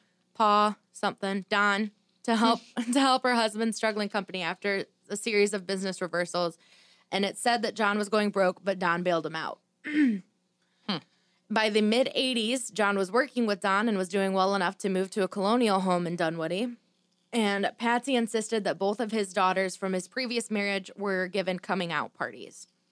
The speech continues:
Speaker 1: Uh,
Speaker 2: What's that?
Speaker 1: I think that's like a, like a com-, it's more
Speaker 2: Like
Speaker 1: of
Speaker 2: a
Speaker 1: a
Speaker 2: debutante kinda
Speaker 1: Yeah.
Speaker 2: thing? Okay.
Speaker 1: Yeah, like a coming of age, you're now a woman party.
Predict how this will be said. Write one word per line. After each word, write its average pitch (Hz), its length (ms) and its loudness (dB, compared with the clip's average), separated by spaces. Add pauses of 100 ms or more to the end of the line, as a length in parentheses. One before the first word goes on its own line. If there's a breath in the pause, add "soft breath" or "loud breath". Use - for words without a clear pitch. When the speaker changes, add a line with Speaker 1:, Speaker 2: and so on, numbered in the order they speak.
(500)
Speaker 1:
Uh, 180 460 2
Speaker 2:
What's 214 160 2
that? 208 180 2 (340)
Speaker 1:
I 233 120 2
think 285 280 0
that's 226 300 0
like 196 240 0
a, 175 440 2
like 180 180 -10
a 160 40 -12
com-, 180 360 -6
it's 185 160 -10
more 196 140 0
Speaker 2:
Like 185 80 2
Speaker 1:
of 185 40 4
Speaker 2:
a - 20 -4
Speaker 1:
a 165 40 -2
Speaker 2:
debutante 208 580 0
kinda 214 140 2
Speaker 1:
Yeah. 196 220 2
Speaker 2:
thing? 220 80 -4 (100)
Okay. 175 180 0
Speaker 1:
Yeah, 147 120 -4
like 165 180 -4
a 175 40 -4
coming 180 320 -2
of 165 120 -4
age, 160 580 -2 (100)
you're 175 160 2
now 151 220 2
a 151 80 2
woman 139 340 -4
party. 143 400 -6